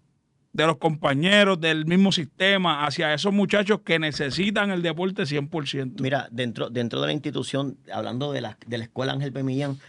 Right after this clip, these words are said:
Speaker 2: yo cuento con cien por ciento de el, del apoyo, tanto de los maestros, tanto con el equipo inter-, interdisciplinario, o sea, que
Speaker 1: Ujú.
Speaker 2: estamos hablando de, de los trabajadores sociales, de la psicóloga, que ha sido... Que ha sido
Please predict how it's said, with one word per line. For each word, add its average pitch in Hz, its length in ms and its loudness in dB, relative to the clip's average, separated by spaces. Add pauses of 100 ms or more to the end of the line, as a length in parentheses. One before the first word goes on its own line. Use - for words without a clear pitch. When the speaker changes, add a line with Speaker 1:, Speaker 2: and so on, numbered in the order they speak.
(120)
Speaker 2:
yo 123 680 -2
cuento 131 280 -4
con 107 360 -10
cien 117 240 -8
por 127 160 -8
ciento 117 400 -8
de 98 460 -10
el, 101 260 -8
del 107 180 -4
apoyo, 135 480 -4 (340)
tanto 101 600 -10
de 92 160 -12
los 95 100 -12
maestros, 110 680 -10 (200)
tanto 101 340 -12
con 104 120 -10
el 101 60 -10
equipo 113 300 -10
inter-, 113 360 -10
interdisciplinario, 113 960 -6
o 143 100 -14
sea, 143 160 -8
que 117 60 -6
Speaker 1:
Ujú. 117 80 -6
Speaker 2:
estamos 113 320 -6
hablando 120 520 -6
de, 101 640 -8
de 104 100 -10
los 98 120 -12
trabajadores 101 360 -10
sociales, 101 580 -8 (280)
de 117 120 -6
la 107 80 -6
psicóloga, 113 480 -6
que 104 80 -10
ha 98 60 -12
sido... 123 360 -6
Que - 80 -12
ha 104 60 -14
sido 117 480 -4